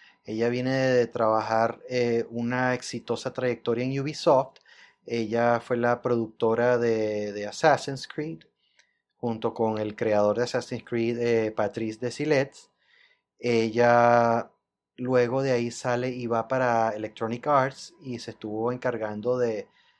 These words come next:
de la franquicia, la licencia, perdón, de Star Wars. Le fue regularmente bien. Eh, ella es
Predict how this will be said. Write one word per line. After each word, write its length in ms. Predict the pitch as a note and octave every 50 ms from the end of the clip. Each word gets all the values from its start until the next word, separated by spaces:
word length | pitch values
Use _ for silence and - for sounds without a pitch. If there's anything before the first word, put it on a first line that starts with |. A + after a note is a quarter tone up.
| _ _ _ _ _ _
de 640 | F#2+ A2 G#2+ G#2+ G#2 G2+ G2+ G2+ G2+ G#2 F#2+ - - - - - _ _ _ _ _ _ _ _
la 320 | - A#2 A#2 A#2 A#2 A2 G#2
franquicia, 1000 | - - A2+ A2 G#2+ G#2 - A2+ A2 G#2+ A2 - - B2+ B2 B2 B2 B2 B2 A#2 A#2
la 100 | A#2 A#2
licencia, 560 | A#2 A#2 - - E3 D#3+ C#3+ B2 - A#2 -
perdón, 480 | A2 G#2+ A2 A#2 C#3+ C3+ B2 A2 G#2
de 140 | G2+ G2+ G2
Star 340 | F#2+ - - - D#3 C#3+ B2+
Wars. 460 | A2+ A2 C3 D#3 F3 E3+ - - - _ _ - - - _ _
Le 140 | - D#3+ D#3+
fue 420 | D#3 - - B2+ A#2+ A#2 A#2 A#2
regularmente 800 | A2+ A#2 C3 B2 A#2+ B2 A#2 A2 G#2+ G#2+ A#2 B2 B2 A#2+ - D#3+
bien. 460 | E3+ F#3+ F3 D3 C3+ D3+ F#3 G3 - _ _ _ _ _ _ _ _ _ _ _ _ _ _ _ _ _ _ _ _ _
Eh, 420 | - C3 C3 B2 A#2+ A#2+ A#2+ B2 A2+
ella 340 | C3 C3 C3 D#3+ E3+ F3 F3 - -
es 460 | D#3 D3+ D3 C#3+ - - - - _